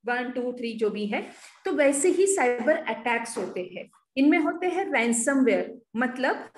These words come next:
आपके computer का data kidnap किया जाता है। अगर आपने सुना होगा बीच में, अ, newspaper की headlines थी, कोई सीए का data hack कर लिया किसी ने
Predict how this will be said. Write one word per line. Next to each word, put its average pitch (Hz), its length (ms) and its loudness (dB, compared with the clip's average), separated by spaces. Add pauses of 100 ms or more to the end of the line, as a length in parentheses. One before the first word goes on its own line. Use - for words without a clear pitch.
(180)
आपके 262 360 -2 (180)
computer 370 640 2
का 392 100 -2
data 254 440 0
kidnap 262 600 -2
किया 196 200 -6
जाता 175 340 -10
है। 170 200 -18 (500)
अगर 262 180 2
आपने 285 540 2
सुना 294 240 2
होगा 311 260 2
बीच 285 240 -4
में, 277 260 -2
अ, 214 480 -6
newspaper 269 440 0
की 285 140 -4
headlines 254 560 0
थी, 370 160 -2
कोई 381 140 -2
सीए 320 340 -2
का 427 120 -2
data 285 340 0
hack 277 380 -4
कर 254 100 0
लिया 208 240 0
किसी 208 360 -8
ने 311 260 -4